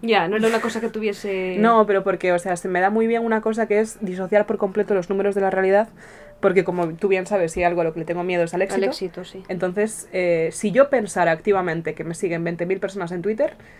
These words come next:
Speaker 2: eh, huiría. No me volveríais a ver la cara.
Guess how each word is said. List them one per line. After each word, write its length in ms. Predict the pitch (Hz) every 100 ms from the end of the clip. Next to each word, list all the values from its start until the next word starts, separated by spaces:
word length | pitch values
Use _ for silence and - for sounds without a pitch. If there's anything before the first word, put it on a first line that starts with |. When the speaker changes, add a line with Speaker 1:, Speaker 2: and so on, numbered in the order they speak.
| - - - -
Speaker 2:
eh, 640 | - 202 185 175 170 165 160
huiría. 380 | 190 180 165 - - - - _ _ _ _ _ -
No 120 | 220
me 80 | 196
volveríais 420 | 185 175 170 143 165
a 20 |
ver 120 | 160
la 100 | 160
cara. 200 | - -